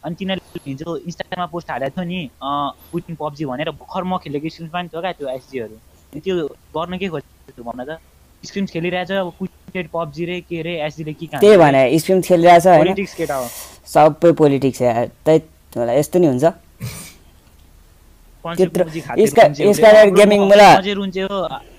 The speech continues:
Speaker 1: आशिषलाई केही नभयो। म त रुन्चे हो ब्रो, म यसको छोरा, उसको छोरा हो, मलाई जे भन्न ठिकै छ त नि। मलाई
Speaker 2: नेपालमा सुरु गरे त हामीले हो नि त, होइन?
Speaker 1: भन्छु।
Speaker 2: केटा हो।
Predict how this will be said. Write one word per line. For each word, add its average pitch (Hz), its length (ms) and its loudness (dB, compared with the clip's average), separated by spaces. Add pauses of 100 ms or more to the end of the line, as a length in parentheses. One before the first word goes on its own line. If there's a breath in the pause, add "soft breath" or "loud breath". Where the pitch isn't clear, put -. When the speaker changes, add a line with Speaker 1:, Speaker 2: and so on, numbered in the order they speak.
(100)
Speaker 1:
आशिषलाई 175 300 -10
केही 165 240 -14
नभयो। 147 160 -10
म 165 140 -8
त 185 60 -8
रुन्चे 123 300 -8
हो 165 140 -6
ब्रो, 165 420 -10 (360)
म 165 100 -8
यसको 165 240 -10
छोरा, 147 280 -6
उसको 151 260 -12
छोरा 123 200 -8 (100)
हो, 143 60 -12
मलाई 143 360 -12
जे 147 160 -10
भन्न 131 200 -12
ठिकै 143 240 -14
छ - 80 -20
त - 0 -
नि। - 260 -14
मलाई - 220 -8
Speaker 2:
नेपालमा 190 380 4
सुरु 185 240 4
गरे 175 200 8
त - 60 4
हामीले 143 300 6
हो 147 40 8
नि 165 80 6
त, 165 40 6
होइन? 151 160 8
Speaker 1:
भन्छु। 147 320 2
Speaker 2:
केटा 147 260 6
हो। 147 160 4